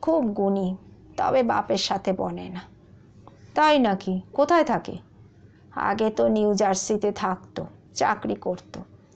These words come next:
রেল কোম্পানির চাকরিটা খারাপ ছিল, সেটাও কিন্তু নয়, কিন্তু কেন জানি না চাকরিতে মন বসেনি। চাকরি ছেড়ে দিয়ে স্টেটস থেকে ফ্রান্সে গেল,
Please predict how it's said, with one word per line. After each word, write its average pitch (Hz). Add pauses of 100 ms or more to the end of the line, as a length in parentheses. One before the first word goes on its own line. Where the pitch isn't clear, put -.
(200)
রেল 277
কোম্পানির 233
চাকরিটা 220
খারাপ 190
ছিল, 202
সেটাও 202
কিন্তু 196
নয়, 190 (680)
কিন্তু 247
কেন 220
জানি 214
না 262
চাকরিতে 208
মন 190
বসেনি। 185 (380)
চাকরি 247
ছেড়ে 214
দিয়ে 220
স্টেটস 196
থেকে 208
ফ্রান্সে 185
গেল, -